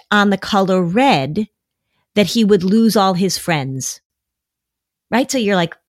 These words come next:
"What?" So he had to avoid stepping on the color red because if he did that, then all his friends would go away. Now that makes no sense.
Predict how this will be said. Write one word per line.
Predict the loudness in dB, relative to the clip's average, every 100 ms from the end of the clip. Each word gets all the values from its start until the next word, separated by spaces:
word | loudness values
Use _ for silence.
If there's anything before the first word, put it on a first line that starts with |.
| _
"What?" | -6 -2 0 -2 -8 _ _ _ _
So | -4 -2
he | 0 0
had | -2 -2
to | -4 -4
avoid | -2 0 0 0
stepping | -2 -2 -2 0
on | 2 2
the |
color | 0 0 0 0
red | 2 2 2 0 -4
because | -2 -2
if | -2 -4
he |
did | -2 -2 -2
that, | -2 -2 -2 -4 _ _ _ _ -6
then | 0 2
all | 2 0
his | -2
friends | -4 -4 -4 -4
would | -2
go | -2 -2
away. | -2 -4 -6 _ _
Now | -2
that | -2 2
makes | 2 0 0
no | 0 2
sense. | 0 0 -2 -2 -2 -2